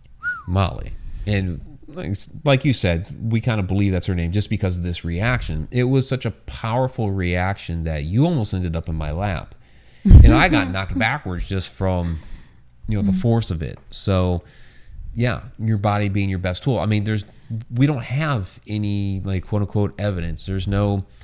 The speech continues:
Speaker 1: there's no video of an apparition or a shadow or even an E V P of, "Yes, my name is Molly." I mean, there's none of that.
Speaker 2: <laughs>
Speaker 1: I mean, we have plenty of stuff like that from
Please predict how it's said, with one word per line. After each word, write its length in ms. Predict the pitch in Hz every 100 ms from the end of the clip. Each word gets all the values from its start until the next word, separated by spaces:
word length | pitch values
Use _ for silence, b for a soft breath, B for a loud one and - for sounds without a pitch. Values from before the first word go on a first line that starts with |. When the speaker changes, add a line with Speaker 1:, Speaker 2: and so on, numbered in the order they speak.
| B B B B
Speaker 1:
there's 120 | 110 107
no 120 | 123
video 460 | 107 107 107 101 98
of 80 | 98
an 80 |
apparition 800 | 95 95 - 92 92 - 85 82
or 180 | 82 85
a 60 | 85
shadow 800 | - 95 95 90 87 82 80 -
or 460 | 80 90 90 87 90
even 300 | 85 110 107
an 140 | 98
E 140 | 101 107
V 180 | 98 87
P 480 | - - 127 107 95
of, 200 | 87 80 -
"Yes, 500 | - - 87 90 85
my 180 | - 95
name 260 | 92 87 87
is 160 | 80
Molly." 420 | 92 82 87 85 - -
I 60 |
mean, 180 | 294 -
there's 220 | 285 -
none 200 | 120 180
of 80 | 151
that. 200 | 87 - -
Speaker 2:
<laughs> 60 | 147
Speaker 1:
I 40 |
mean, 160 | 147 131
we 120 | 160
have 300 | - 196 285
plenty 420 | - 131 104 90
of 100 | 87
stuff 280 | - 95 -
like 200 | 90 85
that 360 | 85 80 - - - - - - - -
from 380 | - 147 220